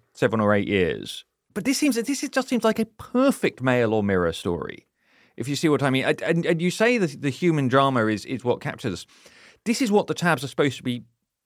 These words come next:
great at, is I'm going to introduce you to a local pillar of the community who suddenly finds themselves serving time in prison for a computer error. And you know what? They're not the only one. I don't quite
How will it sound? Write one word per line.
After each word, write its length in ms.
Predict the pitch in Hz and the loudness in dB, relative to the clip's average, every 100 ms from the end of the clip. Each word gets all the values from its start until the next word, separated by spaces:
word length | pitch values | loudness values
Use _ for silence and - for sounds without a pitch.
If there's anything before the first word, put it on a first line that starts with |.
| _ | _
great 340 | - 175 196 - | -2 2 2 0
at, 240 | 82 - | -6 -6
is 280 | 139 127 107 - - _ _ | 0 0 -2 -14 -20 _ _
I'm 220 | 151 185 170 | 0 2 2
going 160 | 170 | 0
to 100 | 131 | 0
introduce 420 | 147 120 131 139 | -4 -4 -4 -2
you 120 | - 107 | -2 -2
to 100 | 123 | 4
a 20 | |
local 320 | 147 180 160 | 6 6 2
pillar 220 | 147 135 | 2 2
of 80 | 113 | 2
the 80 | - | -2
community 520 | 120 120 101 - 90 | -2 0 0 -2 -4
who 140 | 101 | -2
suddenly 400 | 113 - 156 165 | -2 0 0 -2
finds 380 | 135 147 120 107 | -2 -2 -2 -2
themselves 600 | 110 101 117 104 85 - - - | -6 0 2 2 -2 -12 -18 -12
serving 420 | - 139 113 110 | -2 0 2 -2
time 260 | 127 120 107 | -2 -2 -2
in 100 | 101 | -2
prison 520 | - 143 71 64 98 _ _ _ | -2 -2 -2 -10 -12 _ _ _
for 540 | - 147 123 120 120 _ _ | 0 4 6 4 2 _ _
a 80 | 135 | -2
computer 520 | 127 156 220 254 156 104 | -2 -4 -2 -2 0 0
error. 220 | 78 78 90 151 | 0 -4 -6 2
And 220 | 156 143 | 2 4
you 60 | 170 | 4
know 140 | 196 | 4
what? 260 | 151 104 - _ - | 6 2 0 _ -2
They're 120 | 147 | 2
not 220 | 120 120 - | 4 2 2
the 160 | 110 | 2
only 220 | 135 208 | 2 0
one. 240 | 92 69 - _ _ _ - | -4 -8 -12 _ _ _ 0
I 80 | 147 | 0
don't 460 | 120 196 202 175 _ - | 4 2 2 -2 _ -18
quite 520 | - 156 185 180 - | -10 -4 -4 -4 -8